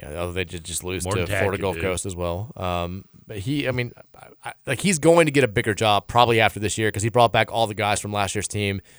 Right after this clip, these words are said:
Speaker 1: I think most of them are out of eligibility this year. So, like,
Speaker 2: He seems
Speaker 1: the
Speaker 2: right to
Speaker 1: logical,
Speaker 2: jump,
Speaker 1: yeah,
Speaker 2: yeah.
Speaker 1: th-, he's gonna go somewhere bigger. A-, and the, the question is, is Louisville too much of a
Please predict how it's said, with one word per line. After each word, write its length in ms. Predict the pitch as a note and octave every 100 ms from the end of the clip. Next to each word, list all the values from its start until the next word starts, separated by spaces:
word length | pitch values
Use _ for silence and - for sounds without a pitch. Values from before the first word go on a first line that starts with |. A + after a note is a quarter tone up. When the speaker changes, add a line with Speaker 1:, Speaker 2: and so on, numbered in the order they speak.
| _
Speaker 1:
I 40 | -
think 160 | B2
most 320 | A2 A2 A#2+ A#2+
of 40 |
them 140 | G#2+
are 60 | G#2
out 140 | G2+ G#2
of 80 |
eligibility 480 | G2+ G2+ F2+ G2+ G2+
this 320 | F#2 G#2+ -
year. 260 | G2+ F#2+ F2+ - _ _ _
So, 460 | - A2+ G#2+ G#2+ - _ _
like, 140 | - A#2+ _ _ _ _ _
Speaker 2:
He 160 | D#3+
seems 200 | F#3 -
Speaker 1:
the 60 | F3+
Speaker 2:
right 60 | C3
to 60 |
Speaker 1:
logical, 520 | D3 D#3+ D3 A#2+ B2+ A2
Speaker 2:
jump, 240 | F#2+ -
Speaker 1:
yeah, 140 | D#3+
Speaker 2:
yeah. 160 | A#2+ B2
Speaker 1:
th-, 380 | B2+ B2 A#2+ A2
he's 160 | A2+ D#3
gonna 180 | A3 E3+
go 120 | C#3+
somewhere 340 | - B2 G2
bigger. 340 | F2 F2 - - -
A-, 160 | A2+
and 440 | A2 A#2 A2+ G2+ A#2+
the, 100 | B2+
the 160 | C3
question 320 | - C#3+ -
is, 140 | A#2+ F#2+ -
is 240 | C#3+ A#2
Louisville 400 | A#2+ C3 A#2+ A2+
too 260 | - - B2+
much 200 | A#2 A2+
of 100 | G#2
a 220 | G2+